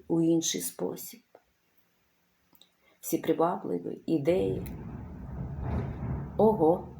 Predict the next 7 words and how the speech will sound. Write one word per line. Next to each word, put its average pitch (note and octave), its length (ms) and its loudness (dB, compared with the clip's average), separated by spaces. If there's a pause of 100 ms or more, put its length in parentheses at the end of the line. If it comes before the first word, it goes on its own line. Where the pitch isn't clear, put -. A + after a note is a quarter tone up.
(140)
вибачте, G3+ 540 2 (800)
нас F3 220 -2
приліт. - 460 0 (1200)
Всі - 200 8
привабливі C4+ 760 12
ідеї, G#3+ 880 10 (1500)
підводку - 800 2